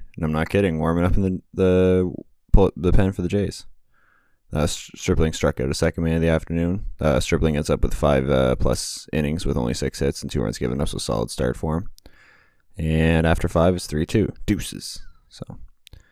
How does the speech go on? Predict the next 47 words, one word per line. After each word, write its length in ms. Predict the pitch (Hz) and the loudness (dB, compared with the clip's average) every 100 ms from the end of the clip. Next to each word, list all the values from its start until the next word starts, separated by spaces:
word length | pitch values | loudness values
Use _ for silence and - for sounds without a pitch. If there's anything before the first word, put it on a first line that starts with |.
| _ - | _ -10
after 220 | - 82 | -6 -4
Bo 200 | 78 80 | 2 2
gets 160 | 71 76 | 2 -4
a 60 | |
force 260 | - 82 80 | -2 0 2
out 100 | 82 | 0
at 100 | 90 | 0
second. 400 | - - - - - - _ _ _ _ _ _ _ _ _ _ - - - - - - | -4 -8 -14 -18 -20 -20 _ _ _ _ _ _ _ _ _ _ -12 -8 -4 -2 -2 -4
Next 280 | 101 95 - | 2 2 6
episode 540 | 85 69 - 78 78 | 4 4 0 2 2
will 100 | 78 | 2
be 100 | 78 | 2
delivered 300 | 80 80 73 | 2 2 2
by 100 | 67 | 0
postcard. 540 | 69 - 73 - 60 - - - - | 4 4 4 -4 -8 -4 2 4 4
<laughs> 200 | 95 87 _ _ _ _ _ | 0 -6 _ _ _ _ _
Just 160 | 85 | -8
because 280 | 78 73 69 | -4 -4 -2
it'll 100 | 76 | -4
be 300 | 71 67 60 - - | -4 -4 -4 -8 -6
a 20 | |
little 140 | 64 | -6
bit, 240 | 62 60 - _ _ | -4 -4 -6 _ _
you 120 | - | -14
know. 140 | 64 - - _ - | -12 -12 -14 _ -10
Uh, 260 | 67 58 67 | -6 -4 -4
I'm 120 | 73 | -6
just 120 | - | -10
gonna 120 | - | -12
take 180 | - - | -10 -6
a, 300 | 55 50 - - - | -6 -6 -8 -12 -10
actually 300 | - - 60 | -10 -6 -8
take 160 | - | -6
a 60 | - | -6
little 140 | 62 | -6
bit 120 | 64 60 | -4 -6
of 80 | |
a 60 | 52 | -8
break 260 | - 62 - | -8 -8 -8
to, 100 | 71 | -12
just 240 | 67 - | -10 -8
to, 180 | 58 - - - - - - | -8 -8 -12 -20 -20 -20 -6
um, 480 | 80 71 69 73 - | -2 -2 -2 -4 -4
make 160 | 85 80 | -2 -4
sure 160 | - | -2
I 60 | 73 | -4
can 380 | - 71 73 | -4 -6 -4